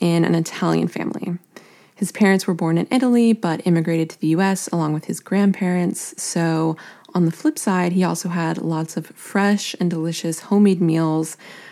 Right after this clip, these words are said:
that were prepared with a lot of care, love, and skill, which was also how I grew up as well.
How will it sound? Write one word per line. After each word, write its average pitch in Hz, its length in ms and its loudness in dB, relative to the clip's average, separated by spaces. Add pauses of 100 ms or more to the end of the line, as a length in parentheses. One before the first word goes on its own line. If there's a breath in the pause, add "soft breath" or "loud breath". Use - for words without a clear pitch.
(140)
that 147 100 -2
were 156 120 2
prepared 156 500 -4
with - 120 -12
a - 40 -10
lot - 160 -6
of - 160 -10
care, 202 600 2
love, 165 580 -2
and 170 120 0
skill, - 520 -8 (800 loud breath)
which - 440 -2
was 185 100 0
also 302 300 2
how 240 180 4
I 226 80 4
grew 190 200 0
up 175 80 -8
as 180 160 -4
well. - 400 -4